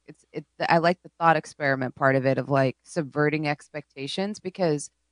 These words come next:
I think especially with the films, we have this, like, "I can't imagine anybody else being Captain America. I can't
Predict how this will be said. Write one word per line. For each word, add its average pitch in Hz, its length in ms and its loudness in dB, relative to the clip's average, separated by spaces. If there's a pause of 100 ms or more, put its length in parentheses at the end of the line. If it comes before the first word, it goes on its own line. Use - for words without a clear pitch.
(240)
I 180 80 2
think 233 220 2
especially 180 520 4
with 151 180 4
the 143 80 -14
films, 151 580 2
we 151 120 4
have 147 260 6
this, 151 220 -4
like, 135 200 2 (380)
"I 165 100 0
can't 190 360 2
imagine 165 720 4 (180)
anybody 165 480 4
else 143 240 2
being 143 240 -2
Captain 131 380 -4
America. 175 580 4
I 151 120 2
can't - 280 -2